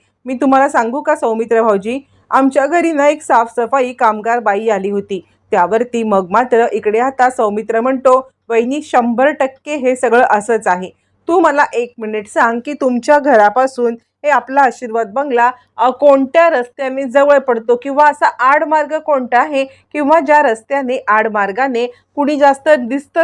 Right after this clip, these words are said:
नाही किंवा जास्त नसतं, त्यावरती ऋषिकेश सांगायला लागतो आहे. तिथे खूप सारे बंगले आहेत, त्या बंगल्यांच्या इकडून आशीर्वाद बंगला आपला येतो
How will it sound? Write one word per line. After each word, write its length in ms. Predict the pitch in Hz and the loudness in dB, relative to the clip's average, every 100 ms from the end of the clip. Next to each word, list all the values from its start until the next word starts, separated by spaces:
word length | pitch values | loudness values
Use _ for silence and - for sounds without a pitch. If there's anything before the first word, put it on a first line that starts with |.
| 330 | 0
नाही 340 | 269 233 233 | 0 0 -2
किंवा 340 | 240 262 254 269 | -6 -6 -2 2
जास्त 300 | 262 254 269 | 2 2 2
नसतं, 380 | 269 339 - 262 254 _ _ | 4 2 4 2 2 _ _
त्यावरती 460 | 330 320 330 381 370 | 2 4 4 0 -2
ऋषिकेश 440 | 294 254 262 262 | -4 -6 -2 -2
सांगायला 380 | 262 254 240 247 | 0 0 2 2
लागतो 260 | 277 302 339 | 2 0 2
आहे. 300 | 220 196 208 - _ - | 2 2 -4 -10 _ -18
तिथे 200 | 277 349 | -6 -6
खूप 260 | 349 320 311 | -4 -4 -2
सारे 260 | - 311 311 | 2 2 2
बंगले 360 | 247 220 233 | 0 0 0
आहेत, 320 | 285 262 226 247 - | 0 0 -4 -6 -4
त्या 140 | 277 | -2
बंगल्यांच्या 600 | 269 247 214 214 226 233 | -2 -4 -4 -4 -4 -4
इकडून 340 | 254 262 240 240 | -4 0 0 0
आशीर्वाद 520 | 196 - 220 226 220 | -4 -4 0 0 2
बंगला 280 | 214 196 196 | 0 2 2
आपला 240 | 190 208 | 2 0
येतो 440 | 220 285 247 240 | 0 0 2 0